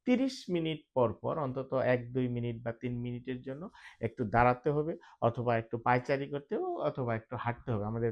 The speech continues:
কোমরের ওপর চাপটা কমানোর জন্য। এর সাথে যেটি দরকার, সেটি হচ্ছে যে আমাদের কোর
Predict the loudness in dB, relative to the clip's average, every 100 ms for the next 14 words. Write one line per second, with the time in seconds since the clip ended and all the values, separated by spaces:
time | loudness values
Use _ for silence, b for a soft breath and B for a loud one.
0 | 6 8 10 10 8 8 6 4 6 4
1 | 4 4 4 4 2 2 2 2 0 -2
2 | -4 -8 0 8 8 8 2 -2 0 -2
3 | -2 -4 -4 -6 -2 -4 0 0 2 2
4 | 2 0 2 2 2 2 0 8 12 12